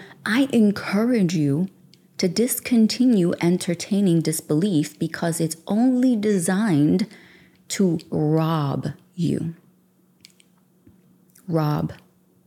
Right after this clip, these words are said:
Highway robbery. When you see or feel or experience disbelief, place, you are the authority, right?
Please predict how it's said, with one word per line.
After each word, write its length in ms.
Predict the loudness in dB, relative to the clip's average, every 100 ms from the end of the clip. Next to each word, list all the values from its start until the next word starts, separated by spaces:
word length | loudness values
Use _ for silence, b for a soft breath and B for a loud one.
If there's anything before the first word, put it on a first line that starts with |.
| _ _ -6
Highway 360 | -2 2 2
robbery. 480 | 2 0 -2 -4 -8 _ _ _ _ _ _ B B B B B B B _ _ -4
When 440 | 0 0 2 2
you 200 | 4 0
see 500 | -2 -6 -2 0 2
or 240 | 0 0 -2
feel 580 | -2 -2 0 2 0 -2
or 260 | -4 -2
experience 720 | -2 -4 -6 -2 2 2 0 -4
disbelief, 1160 | -2 -2 -4 -4 -2 0 0 0 -2 -6 -14 B B B B
place, 540 | -4 0 2 0 -2 -10 _ _
you 240 | 0 2 2
are 140 | 2
the 140 | 0 -2
authority, 720 | -2 -2 -2 -2 -4 -6 -8 _ _
right? 260 | -4 -2 -2